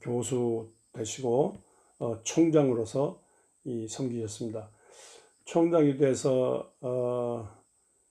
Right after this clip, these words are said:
우리 이 학교를 살리는 여러 가지 일 중에 하나, 모든 전국 교회가 이 학교를 사랑하고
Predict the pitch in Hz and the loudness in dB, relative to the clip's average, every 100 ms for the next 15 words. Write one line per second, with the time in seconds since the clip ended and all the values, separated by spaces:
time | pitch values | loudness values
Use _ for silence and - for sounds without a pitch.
0 | _ _ _ 147 151 151 135 135 - _ | _ _ _ 2 4 4 2 -2 -8 _
1 | _ - 139 131 127 123 - - 214 208 | _ -6 -2 0 0 -4 -12 -4 -2 0
2 | 170 - 160 156 151 151 143 139 139 131 | 0 -2 -4 -2 -2 0 2 2 2 2
3 | 127 127 123 - _ _ - 202 190 180 | 0 -2 -6 -10 _ _ 0 2 4 2
4 | 156 147 131 127 139 120 135 175 _ _ | 0 0 -2 -4 -2 0 0 -2 _ _
5 | _ _ _ - 143 131 127 127 127 _ | _ _ _ -4 -2 0 -2 -4 -6 _
6 | _ _ - 160 165 170 151 - - - | _ _ 0 2 4 4 4 0 -4 4
7 | 170 160 151 135 120 123 139 139 107 - | 4 4 -2 -2 0 2 2 0 -2 -14
8 | _ _ _ 143 131 139 170 151 139 127 | _ _ _ -8 -6 -2 4 6 6 2
9 | 120 117 113 - - 127 117 117 107 95 | 0 -4 -10 -12 -8 -6 -4 -2 -4 -6